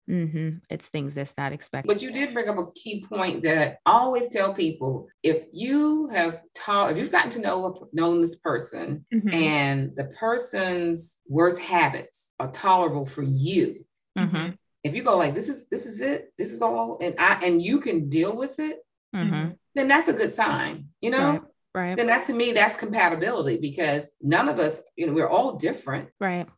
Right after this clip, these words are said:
Speaker 2: We're all gonna, you, it's like, to me, I've talked to people and they keep telling me that, you know, the, the male, I'm gonna say it's the male, and the female's talking, we've spoken about it. And it seems like the male wants you to meet this criteria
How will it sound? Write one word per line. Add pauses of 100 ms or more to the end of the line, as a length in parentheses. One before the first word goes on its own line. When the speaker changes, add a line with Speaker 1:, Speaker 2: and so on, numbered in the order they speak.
(180)
Speaker 2:
We're
all
gonna,
you,
it's
like,
to
me,
I've
talked
to
people
and
they
keep
telling
me
that,
you
know,
the,
the
male,
I'm
gonna
say
it's
the
male,
and
the
female's
talking,
we've
spoken
about
it. (440)
And
it
seems
like
the
male
wants
you
to
meet
this
criteria